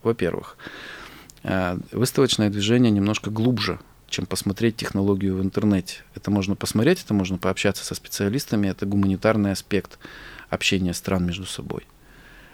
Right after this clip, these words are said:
Второе, а, мы делаем так, что выставка не, э, прекращает свою работу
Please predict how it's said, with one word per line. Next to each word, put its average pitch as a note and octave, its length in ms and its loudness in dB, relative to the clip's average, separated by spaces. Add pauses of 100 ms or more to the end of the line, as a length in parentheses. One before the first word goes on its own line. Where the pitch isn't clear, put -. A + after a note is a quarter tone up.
(140)
Второе, A#2 760 6 (340)
а, F#2+ 140 0
мы G#2 160 4
делаем A2 380 6
так, A#2+ 220 4
что - 200 -2
выставка G#2+ 440 -2
не, G2+ 320 2 (300)
э, F#2 160 -8
прекращает E3 600 4
свою A2 300 2
работу F#2+ 540 0